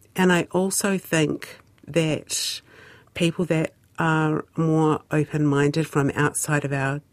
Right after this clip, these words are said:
demographic will come anyway, the usual kind of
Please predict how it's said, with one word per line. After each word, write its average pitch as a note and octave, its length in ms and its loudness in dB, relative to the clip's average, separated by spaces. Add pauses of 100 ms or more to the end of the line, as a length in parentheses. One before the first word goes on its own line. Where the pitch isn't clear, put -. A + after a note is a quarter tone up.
demographic C#3+ 920 -2 (480)
will D#3+ 180 6
come D3+ 480 4
anyway, D3 840 2
the F3 100 4
usual D#3+ 400 4
kind D3+ 320 0
of D3 100 -6